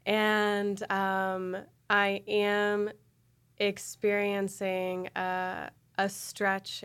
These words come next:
in the voice, um, public speaking,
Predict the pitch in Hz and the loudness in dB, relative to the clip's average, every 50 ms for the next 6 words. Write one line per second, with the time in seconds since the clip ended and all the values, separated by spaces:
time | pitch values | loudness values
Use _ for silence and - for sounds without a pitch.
0 | - - 196 190 190 190 190 185 185 185 185 185 185 - _ _ _ _ _ _ | -4 -2 -2 0 0 0 0 0 -2 -2 -2 -4 -6 -8 _ _ _ _ _ _
1 | _ _ _ _ _ _ _ _ _ _ _ 196 175 196 190 180 175 170 180 185 | _ _ _ _ _ _ _ _ _ _ _ -2 0 0 0 0 -2 -2 -2 0
2 | 190 190 208 240 277 294 285 - - - - - - 196 190 190 190 190 190 185 | 2 2 2 0 0 -2 -4 -8 -14 -12 -10 -6 -4 -2 -2 0 0 0 0 0
3 | 185 185 180 180 180 180 175 - _ _ _ _ _ _ _ _ _ _ _ _ | -2 -2 -2 -4 -4 -6 -8 -10 _ _ _ _ _ _ _ _ _ _ _ _
4 | - 226 214 - 196 190 185 - - - - 262 262 247 247 - 247 240 233 226 | -4 -4 -2 0 -2 -4 -4 -6 -14 -8 -6 -4 -4 -4 -4 -4 -2 -2 0 -2
5 | 226 226 226 220 | 0 0 -2 -2